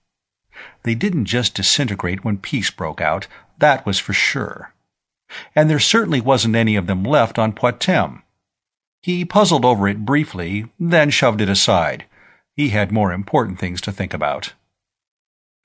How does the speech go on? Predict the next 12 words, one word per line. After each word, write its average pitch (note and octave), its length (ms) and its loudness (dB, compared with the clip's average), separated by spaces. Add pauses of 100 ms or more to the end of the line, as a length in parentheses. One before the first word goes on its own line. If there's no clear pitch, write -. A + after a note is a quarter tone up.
(280)
In A3 120 0
his E3+ 160 4
spare A#2 340 2
time, G2+ 500 0
he A#2 120 0
was G#2+ 180 0
studying, A2 720 0 (340)
along G2 380 2
with F#2 140 -2
his F#2+ 120 0
other A2 220 2
work, F2+ 300 -2